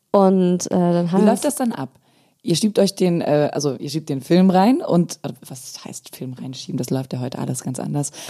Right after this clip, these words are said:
Speaker 2: Aber der Film läuft dann an und dann, äh,
Speaker 1: Ja.
Speaker 2: spielt ihr schon an, direkt an euch rum oder
Speaker 1: Genau.
Speaker 2: gegenseitig?
Speaker 1: Ja, relativ schnell geht das los.
Speaker 2: Aha.
Speaker 1: Also ja, es ist tatsächlich so. Also ich hab,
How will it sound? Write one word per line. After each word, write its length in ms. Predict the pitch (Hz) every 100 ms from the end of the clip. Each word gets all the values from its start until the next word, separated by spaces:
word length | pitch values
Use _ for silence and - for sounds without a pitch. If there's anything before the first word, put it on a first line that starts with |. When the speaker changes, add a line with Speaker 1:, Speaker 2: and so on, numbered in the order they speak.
| 185 -
Speaker 2:
Aber 200 | 160 160
der 120 | 151
Film 240 | 175 175
läuft 360 | 160 151 151 -
dann 100 | 151
an 240 | - 165
und 120 | 269 151
dann, 200 | 156 202
äh, 240 | 170 175
Speaker 1:
Ja. 80 | 202
Speaker 2:
spielt 200 | 190 220
ihr 60 |
schon 120 | 202 196
an, 100 | 180
direkt 240 | 190 190
an 80 | 170
euch 180 | 156 -
rum 120 | 359
oder 340 | 254 170 180 214
Speaker 1:
Genau. 240 | 247 202
Speaker 2:
gegenseitig? 420 | 180 175 170 175
Speaker 1:
Ja, 180 | 180 185
relativ 380 | 190 170 - 165
schnell 200 | - -
geht 140 | 147 165
das 120 | -
los. 240 | - 156
Speaker 2:
Aha. 60 | 135
Speaker 1:
Also 180 | 190 180
ja, 360 | 175 180 170 -
es 80 | -
ist 100 | -
tatsächlich 380 | 190 185 180 170
so. 60 |
Also 100 | 170
ich 160 | 170 208
hab, 140 | 196